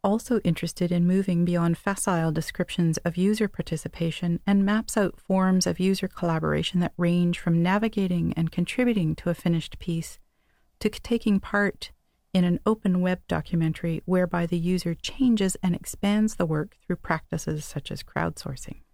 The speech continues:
Gaudenzi uses the term co-initiating to describe a circumstance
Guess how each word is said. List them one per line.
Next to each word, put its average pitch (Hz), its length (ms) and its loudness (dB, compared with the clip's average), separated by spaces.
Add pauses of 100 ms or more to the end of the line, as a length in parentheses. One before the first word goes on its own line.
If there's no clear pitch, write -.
(600)
Gaudenzi 208 460 4
uses 170 400 0
the - 100 -2
term 180 280 2
co-initiating 202 1080 0
to - 80 -8
describe 185 560 -2
a 175 40 2
circumstance 196 840 -2